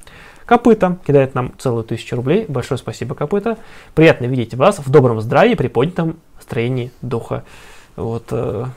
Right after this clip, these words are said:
спасибо. Аноним, восемьдесят рублей. Раньше срались друг с другом, чтобы потешить свое Ч С В. Теперь ради того, чтобы их выполнять и привлечь больше подписчиков с донатами.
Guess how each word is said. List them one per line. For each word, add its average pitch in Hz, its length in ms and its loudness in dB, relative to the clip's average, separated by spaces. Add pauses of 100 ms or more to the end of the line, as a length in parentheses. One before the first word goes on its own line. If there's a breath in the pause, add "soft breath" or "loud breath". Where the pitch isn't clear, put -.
(400 soft breath)
спасибо. 117 360 -12 (1400 loud breath)
Аноним, 202 560 6
восемьдесят 156 420 -2
рублей. 131 380 0
Раньше 202 680 4
срались 180 220 0
друг 151 180 0
с 131 40 -8
другом, 233 300 2
чтобы 170 360 2
потешить 175 360 -4
свое 151 200 2
Ч 139 160 -4
С - 100 -10
В. 127 140 -2
Теперь 127 240 -2
ради 123 220 -4
того, 160 260 2
чтобы 143 200 -2
их 120 60 -10
выполнять 151 300 -2
и - 20 0
привлечь 123 480 -2
больше 127 320 -4
подписчиков 143 640 -10
с 131 80 -16
донатами. 107 500 -8